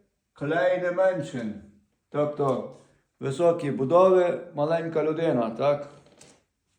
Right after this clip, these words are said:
О, таке місце, як Ганновер, так? Що в ньому там поліцаї трохи порядки наводили. Бачив то ковалочок.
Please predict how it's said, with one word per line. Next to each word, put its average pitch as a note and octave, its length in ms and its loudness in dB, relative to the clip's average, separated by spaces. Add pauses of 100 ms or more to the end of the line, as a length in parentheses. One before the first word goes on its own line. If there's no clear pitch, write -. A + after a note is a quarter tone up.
(1600)
О, B2+ 400 -6
таке C3+ 260 -2
місце, C#3 280 -4
як C3 160 -4
Ганновер, C#3 400 -2 (120)
так? A#2+ 360 -4
Що A#2 80 -14
в A2 80 -6
ньому A#2 320 -6
там A2+ 280 -8 (680)
поліцаї A#2+ 520 -2
трохи - 240 -10
порядки C3 480 -4
наводили. A2 560 -8 (1300)
Бачив A2+ 440 -14
то A2 180 -10 (320)
ковалочок. G#2+ 560 -10